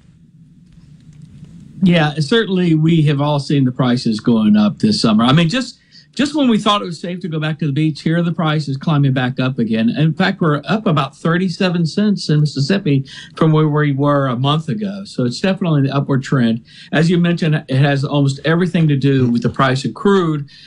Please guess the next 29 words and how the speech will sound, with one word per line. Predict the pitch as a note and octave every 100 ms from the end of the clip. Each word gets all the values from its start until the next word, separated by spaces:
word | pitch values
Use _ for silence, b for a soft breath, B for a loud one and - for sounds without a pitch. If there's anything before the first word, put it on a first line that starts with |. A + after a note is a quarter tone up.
| B -
which | F#3 G3 - - _ _
in | D#3+ D#3+
June | C3 G3+ D#4+
was | F#3 C#3
selling | D#3+ E3 E3+
for | D#3
sixty-seven | G3+ F#3 F3+ D#3+ F3+ F3+
dollars | F3 F3+ F3+
a | E3
barrel. | D#3 G#3 D#3
Now, | B2 C3 C3+
today, | - C3 D3+ F#3
it's | D3 -
eighty-one | C3 D3+ D#3+ E3 A3
dollars | C3 G2+ G2 G2+
a |
barrel. | - G2+ G2+ G2+ B B B
Uh, | - B2 B2 A#2+ A#2+ -
and, | D3+ D3+ -
and | E3 E3+
unfortunately, | E3+ E3 A3 B3+ B3 E3+ D3+ -
it | D#3+ D#3 -
could | - G#3+
potentially | G#3 G#3+ G#3 G3 G#3 F#3
go | F3+ E3+
up | D#3+ E3+ -
more | D#3 E3 G3
as, | - C#3 C#3 C3+
o-, | - D3